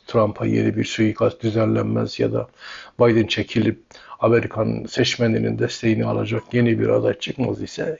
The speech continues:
ki O da çok zor görünüyor. Biden'a, e, çekil baskısı giderek artıyor ama bu, e, dün Beyaz Saray yine açıklama yaptı. Biden çekilmeyecek dedi. Zaman da daralıyor. E, öyle anlaşılıyor ki, e, bir, e,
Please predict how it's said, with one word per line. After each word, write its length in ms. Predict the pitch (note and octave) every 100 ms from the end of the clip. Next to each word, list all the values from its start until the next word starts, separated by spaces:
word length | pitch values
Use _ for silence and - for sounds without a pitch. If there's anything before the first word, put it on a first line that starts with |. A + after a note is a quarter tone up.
| -
ki 200 | - A2+ - _ _ _ -
O 120 | -
da 100 | -
çok 240 | - G2+
zor 200 | - A2+
görünüyor. 560 | G2+ G#2+ F#2+ A2+ C#3 A#2+
Biden'a, 460 | A#2 A2 A2 G#2+ - - - - - -
e, 100 | G#2
çekil 420 | - A#2 - A2
baskısı 500 | A2 G#2 - - -
giderek 480 | G#2+ A#2+ B2 A2 -
artıyor 420 | A2+ - G3 D3+
ama 320 | G#2+ G#2+ C3+
bu, 80 | B2+
e, 440 | B2 B2 A#2 G#2+ A#2+
dün 180 | A2+
Beyaz 240 | A#2 A#2 A2+
Saray 320 | - A2 A2
yine 160 | A#2+ G#2
açıklama 500 | F#2 - G#2 G2 F#2+
yaptı. 340 | F#2 - F3+
Biden 260 | A2+ A2 G#2
çekilmeyecek 760 | C3 - A2 G2 F#2+ G#2+ -
dedi. 180 | C3+ G#3
Zaman 400 | C#3 C3+ C3+ A#2
da 160 | A2 A2
daralıyor. 600 | A#2+ G#2+ G#2 C#3+ A3 - _ _ - - - - - - E3
E, 40 |
öyle 380 | C#3+ - G#3 F#3+
anlaşılıyor 680 | C#3+ C3+ A#2 C3 C3+ A2 F#2+
ki, 420 | - F3 F#3 E3 C#3+
e, 140 | - - - - - _ _ _ -
bir, 180 | D3+ B2+
e, 680 | C3+ B2+ - - - A#1